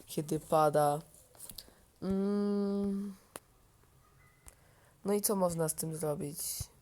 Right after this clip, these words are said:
No my nic. To już zależy od władz, od prezydenta.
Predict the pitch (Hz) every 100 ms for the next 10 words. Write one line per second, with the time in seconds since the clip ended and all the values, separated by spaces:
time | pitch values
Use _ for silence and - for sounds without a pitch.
0 | - - 190 208 214 220 170 - - -
1 | _ _ _ - _ _ - - - -
2 | - 170 165 160 165 165 165 165 165 165
3 | 175 160 - - - - 160 147 185 151
4 | 151 156 - 147